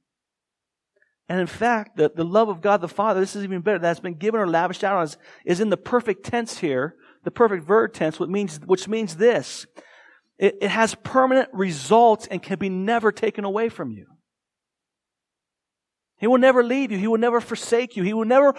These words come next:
withdraw His love from you. You need to hear that this morning. So do you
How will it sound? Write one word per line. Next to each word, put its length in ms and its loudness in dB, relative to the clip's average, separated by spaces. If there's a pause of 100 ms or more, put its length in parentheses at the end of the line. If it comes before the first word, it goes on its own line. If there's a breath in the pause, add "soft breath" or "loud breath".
(140 loud breath)
withdraw 640 2
His 320 0
love 440 6 (180 loud breath)
from 480 -8
you. 400 -6 (1700)
You 120 -16
need 80 -6
to 0 -
hear 240 -2
that 160 -4
this 200 -16
morning. 300 -4
So 140 -12
do 100 -10
you 140 -6